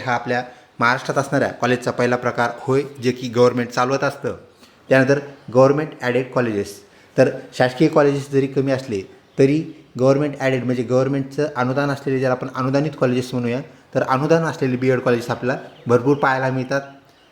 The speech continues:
त्यानंतर युनिव्हर्सिटी मॅनेज ॲडेड कॉलेजेस or डिपार्टमेंट्स, तर आता काही कॉलेजेस युनिव्हर्सिटीने काय केलेले आहेत, ॲड केलेले आहेत, म्हणजे ते त्या त्या विद्यापीठाला संलग्न आहेत आणि ते अनुदानित कॉलेजेस आहेत, म्हणजेच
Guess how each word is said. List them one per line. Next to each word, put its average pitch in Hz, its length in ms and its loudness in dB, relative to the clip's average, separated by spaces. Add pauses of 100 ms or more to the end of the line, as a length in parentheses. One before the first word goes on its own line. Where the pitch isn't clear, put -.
त्यानंतर 147 340 4 (340)
युनिव्हर्सिटी 151 580 2
मॅनेज 139 340 0 (120)
ॲडेड 127 300 2
कॉलेजेस 131 440 2 (100)
or 131 120 4 (160)
डिपार्टमेंट्स, 110 540 -2 (120)
तर 127 80 0
आता 123 160 0
काही 135 200 2
कॉलेजेस 139 400 0
युनिव्हर्सिटीने 135 600 -4
काय 131 140 0
केलेले 127 280 -2
आहेत, 131 140 -6 (180)
ॲड 127 260 0
केलेले 123 200 2
आहेत, 135 120 -2 (340)
म्हणजे 120 180 -2
ते 156 100 4 (140)
त्या 135 100 4
त्या 139 160 2
विद्यापीठाला 135 480 0
संलग्न 135 360 0
आहेत 131 200 -2 (300)
आणि 113 140 -2
ते 147 160 -2 (380)
अनुदानित 156 500 0
कॉलेजेस 123 280 2
आहेत, 107 140 -4 (360)
म्हणजेच 127 300 -2